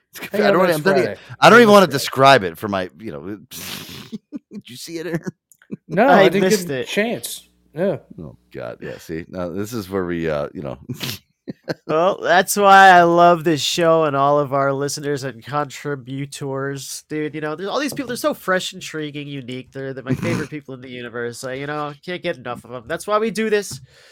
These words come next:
Speaker 1: Yep, a bunch of fucking weirdos just like us. That's why I love it.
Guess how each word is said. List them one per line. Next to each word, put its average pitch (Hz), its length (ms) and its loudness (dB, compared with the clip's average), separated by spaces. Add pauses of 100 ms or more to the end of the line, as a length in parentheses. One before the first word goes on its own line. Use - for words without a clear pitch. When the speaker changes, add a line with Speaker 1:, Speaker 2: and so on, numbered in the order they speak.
(480)
Speaker 1:
Yep, 135 280 4
a 101 60 -2
bunch 131 300 2
of 120 100 2
fucking 151 360 2
weirdos 110 560 2
just 101 220 -10
like 95 200 -6
us. 78 200 -6
That's 87 180 -16
why 85 160 -8
I 78 40 -8
love 69 260 -10
it. - 80 -16